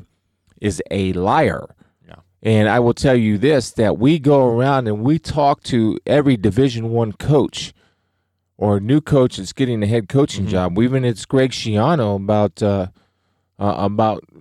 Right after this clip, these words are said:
Speaker 1: the new Rutgers job. "All right, what's the first thing you do, gotta do?"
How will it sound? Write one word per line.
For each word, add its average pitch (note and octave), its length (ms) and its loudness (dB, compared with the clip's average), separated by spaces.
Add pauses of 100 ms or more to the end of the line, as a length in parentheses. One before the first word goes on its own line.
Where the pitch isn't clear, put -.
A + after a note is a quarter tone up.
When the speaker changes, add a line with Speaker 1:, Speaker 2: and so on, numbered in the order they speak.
(120)
Speaker 1:
the G#2+ 80 -14
new A#2+ 160 2
Rutgers C3+ 380 0
job. F#2 280 -4 (100)
"All C3 80 2
right, B2 160 2 (960)
what's D3+ 180 -6
the C#3 80 0
first D3+ 260 0
thing B2 180 -2
you A#2+ 120 2
do, A#2 240 0
gotta G#2+ 180 0
do?" F2 260 -2